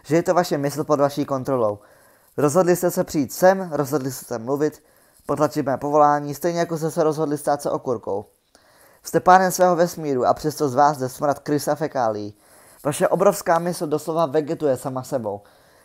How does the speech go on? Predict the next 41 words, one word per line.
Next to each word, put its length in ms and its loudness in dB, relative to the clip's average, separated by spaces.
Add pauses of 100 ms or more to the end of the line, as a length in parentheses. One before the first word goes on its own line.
(140)
Nepochybuji 520 0
o 140 2
tom, 240 0
že 100 0
by 100 0
vás 240 2
léčba 300 2
nudila, 400 0
stejně 280 -4
jako 180 -6
se 140 -6
nudím, 360 -4
když 120 -6
si 120 -6
čistím 380 -8
zuby 240 2
a 60 2
utírám 420 0
zadek. 400 -2 (460)
To, 140 0
co 120 -2
se 140 -2
týká 360 2
oprav, 480 4
údržby 400 0
a 100 4
čištění, 460 -6
není 200 -2
dobrodružství. 760 -4 (440)
Neexistuje 600 -2
způsob, 400 -4
jak 140 -4
něco 220 -6
udělat 240 0
tak 120 -6
špatně, 380 -6
že 100 -4
by 100 -8
se 140 -6
mohli 240 -4
zemřít. 520 -10